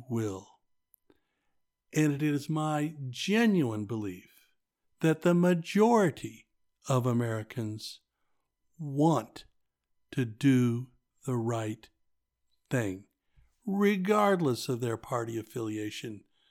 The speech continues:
Be they Democrat, Independent, Republican, I really believe that the majority, not all, let's be clear, but the majority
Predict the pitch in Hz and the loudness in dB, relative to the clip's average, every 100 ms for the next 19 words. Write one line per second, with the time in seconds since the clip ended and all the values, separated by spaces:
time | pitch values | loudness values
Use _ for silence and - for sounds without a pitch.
0 | _ _ _ _ _ _ _ 160 165 151 | _ _ _ _ _ _ _ 2 4 4
1 | 147 135 131 _ - 156 165 160 160 151 | 2 2 -2 _ -6 -2 0 -2 -2 -2
2 | 143 - 151 147 139 147 139 139 135 - | -4 -2 0 2 0 -2 -2 -2 -4 -8
3 | - 123 123 139 131 131 - 127 143 _ | -6 -6 -4 -4 -4 -6 -6 -6 -6 _
4 | _ _ _ 139 147 147 139 139 127 139 | _ _ _ -4 0 2 2 0 2 0
5 | 127 131 123 104 104 - 123 143 139 147 | 2 2 2 0 -4 -6 -4 -2 0 -2
6 | 139 - 165 185 202 151 - - 117 - | -4 -2 2 4 2 0 -4 -12 -16 -20
7 | _ _ _ - 113 123 185 190 151 160 | _ _ _ -10 -4 2 4 6 4 2
8 | - _ _ _ _ - - 180 - 175 | -4 _ _ _ _ -8 -2 -2 0 -2
9 | 151 151 147 _ _ _ _ _ _ _ | 0 -2 -6 _ _ _ _ _ _ _
10 | _ _ _ _ _ _ _ _ _ _ | _ _ _ _ _ _ _ _ _ _
11 | _ _ _ _ _ _ _ - 143 - | _ _ _ _ _ _ _ -6 -4 0
12 | 139 135 127 - 151 160 156 147 - 143 | 0 2 0 -2 2 4 4 0 -4 -6